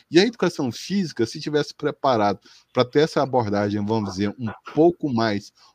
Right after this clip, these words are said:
humanizar. Porque você, o que que nós somos? Nós somos consultores, nós somos gestores de pessoas.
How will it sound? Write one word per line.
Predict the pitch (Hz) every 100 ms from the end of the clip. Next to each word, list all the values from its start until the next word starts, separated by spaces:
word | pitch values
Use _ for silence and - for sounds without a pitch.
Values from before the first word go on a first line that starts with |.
| - 151
humanizar. | 147 127 123
Porque | - 202
você, | 208 202 175 170 -
o | -
que | 220
que | 214
nós | 185
somos? | - 95 87 _ _ -
Nós | 151 -
somos | 143 101 95 -
consultores, | 185 196 170 - 151 262 - - _ _
nós | 147 151
somos | - 131 113 - _
gestores | 123 139 214 - 185 226
de | 185
pessoas. | - 175 - 160 180 120